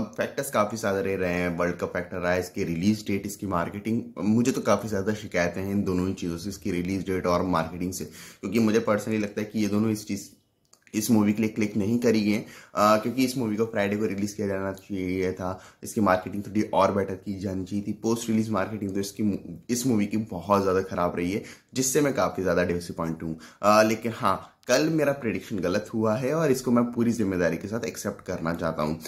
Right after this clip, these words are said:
क्योंकि कल इस मूवी ने काफ़ी अच्छा जम दिखाया है। ये मूवी कहीं ना कहीं छः से साढ़े छः करोड़ के बीच का बिजनेस करने में कामयाब हुई है कल के दिन पे। मेरा कलेक्शन, अ, मेरा जो प्रेडिक्शन था वो करीब साढ़े पाँच करोड़ का था। तो हाँ, मेरा,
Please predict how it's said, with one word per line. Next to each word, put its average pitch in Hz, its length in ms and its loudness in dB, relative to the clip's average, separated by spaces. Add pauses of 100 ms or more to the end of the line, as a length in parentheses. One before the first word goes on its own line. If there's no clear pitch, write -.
(260)
क्योंकि 143 460 4
कल 143 360 4
इस 120 160 -6
मूवी 98 200 -2
ने 120 80 -2
काफ़ी 104 560 -4
अच्छा 117 260 -4
जम 110 200 4
दिखाया 98 280 0
है। 113 100 -6 (260)
ये 123 80 4
मूवी 123 260 4
कहीं 117 220 -2
ना 113 120 0
कहीं 120 160 0
छः 123 200 -2
से 120 100 -4
साढ़े 110 240 0
छः 117 180 -8
करोड़ 110 260 0
के 117 100 -4
बीच 101 260 -2
का 117 120 -4
बिजनेस 104 360 -2
करने 110 200 0
में 110 120 0
कामयाब 101 500 -2
हुई 123 140 0
है 131 60 6
कल 113 160 4
के 104 140 0
दिन 98 160 0
पे। 123 400 -6 (600)
मेरा 113 260 6
कलेक्शन, 110 420 0
अ, 95 300 2
मेरा 107 240 2
जो 117 140 -2
प्रेडिक्शन 98 440 -6
था 110 160 -6 (280)
वो 117 60 -6
करीब 120 260 0
साढ़े 98 220 0
पाँच 82 220 0
करोड़ 80 260 -2
का 76 100 -4
था। 76 180 -6 (260)
तो 117 100 0
हाँ, 101 420 0
मेरा, 110 280 4